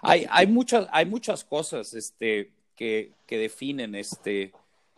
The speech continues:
eh, yo creo, yo por eso a mí, eh, el tema del Tuca a mí me ha gustado mucho, porque el tema, eh, eh, Tuca a lo largo de esta, de esta etapa con Tigres, que ya van a ser once años,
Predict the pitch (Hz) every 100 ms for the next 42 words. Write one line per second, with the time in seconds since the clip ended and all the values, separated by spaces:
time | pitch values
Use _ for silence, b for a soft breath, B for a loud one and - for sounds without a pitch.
0 | - 113 117 113 107 - 135 151 196 156
1 | 151 165 190 196 214 185 190 135 110 131
2 | 127 120 143 160 175 160 147 170 156 156
3 | 151 - 143 139 135 117 120 - _ _
4 | _ _ _ _ _ _ - 120 113 113
5 | 120 120 139 139 - - 110 80 98 -
6 | 117 - 151 127 120 120 120 135 110 90
7 | 101 - - 120 110 - _ 101 - 120
8 | 113 113 110 98 107 101 - 104 92 98
9 | 107 - 107 113 123 113 92 101 -